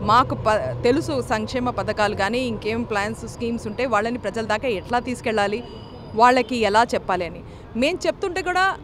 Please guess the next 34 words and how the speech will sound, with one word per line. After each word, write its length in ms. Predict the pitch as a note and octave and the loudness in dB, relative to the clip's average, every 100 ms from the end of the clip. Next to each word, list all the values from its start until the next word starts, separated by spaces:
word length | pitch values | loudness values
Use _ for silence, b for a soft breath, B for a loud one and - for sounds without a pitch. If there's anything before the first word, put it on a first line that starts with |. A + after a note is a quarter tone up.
| - | -8
వాళ్ళు 340 | G3+ A#3 C#4 | 4 4 6
మా 180 | C4+ A#3+ | 4 2
మీద 180 | B3 E4 | 2 0
ఎక్కువ 240 | C4+ E4 | 0 0
నమ్మకం, 320 | C#4+ C#4+ C#4+ C#4+ | 0 2 2 0
ఎందుకంటే 500 | B3+ C4+ C4+ G4+ F4 | 0 -2 -2 -2 0
మా 140 | C#4+ | -2
history 380 | C4+ C4 C#4 F#4 D4+ | -2 -4 -2 -2 -2
చూసి, 220 | C4+ A#3+ - - - - - - - | -10 -12 -14 -16 -16 -18 -16 -6 2
మా 100 | C4 | 2
past 460 | - A#3+ C#4 D#4+ A#3+ | 4 6 6 4 2
government 640 | A#3+ C4+ C#4 C#4 C#4+ C#4+ | 4 4 0 0 0 0
వాళ్ళ 420 | B3+ A3+ A#3+ A3+ G3+ - | 2 2 4 2 2 -2
performance 560 | A3 D#4+ F4 F4 - | 2 4 4 2 -4
చూసి. 280 | C4+ - A#3+ - B B B B A#3+ | -4 -2 -4 -6 B B B B -2
ఈ 160 | D4 | 0
past 420 | - A3+ C4+ - - | 4 4 4 2 2
government 340 | E4+ F#4+ F#4 | 4 4 0
తొమ్మిదేళ్లగా 520 | D#4+ D4 E4 E4 F4 F4+ | 0 2 4 4 6 6
performance 580 | E4+ E4+ F4 F4+ - | 4 6 6 6 0
చూసి 180 | F4 G4+ | -2 2
ఎవరికి 300 | E4+ E4 F4 | 6 6 4
ఏ, 140 | F4 E4 | 0 0
దేని 240 | D#4 D#4 | 0 0
మీద 140 | D#4 | 0
నమ్మకం 380 | D4+ C#4+ C#4+ C4+ | 0 2 2 2
రావట్లేదు. 340 | A#3 G3+ G#3+ E3+ | 2 2 -2 -2
ఒకటే 320 | F3 B3 E4+ | -2 2 4
question 400 | F4 D4+ F#4 D4+ | 6 4 2 2
ప్రతి 180 | C#4 D#4 | 2 4
వాళ్ళు 220 | D4 C#4+ | 4 4
అడిగేది, 440 | B3+ C4 A#3 G3+ - B B B - | 4 4 2 -2 -6 B B B 2
"మాకు 520 | A#3+ D4+ F#4 G4 F4+ - | 8 10 10 6 0 0
మీరు 380 | C#4 D#4+ D4 | 0 2 0